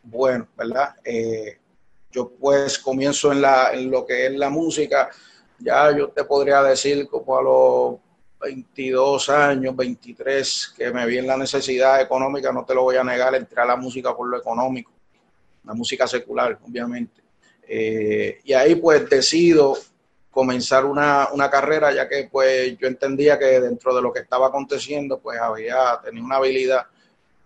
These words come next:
eh, y esa habilidad, pues, yo la llevaba hacían años, hacía, hacía bastante tiempo, porque yo estuve en lo que se llamaba el underground. Yo, pues,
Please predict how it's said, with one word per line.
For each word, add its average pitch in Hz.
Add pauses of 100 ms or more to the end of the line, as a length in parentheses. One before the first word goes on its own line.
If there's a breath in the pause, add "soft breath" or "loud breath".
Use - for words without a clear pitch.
(200)
eh, 113
y 117
esa 120
habilidad, 127
pues, 127
yo 123
la 123
llevaba 120
hacían 123
años, 156 (240)
hacía, 127
hacía 123 (120)
bastante 123
tiempo, 139 (800)
porque 117
yo 120
estuve 131
en 131
lo 127
que 127
se 120
llamaba 120
el 127
underground. 123 (300)
Yo, 123
pues, 117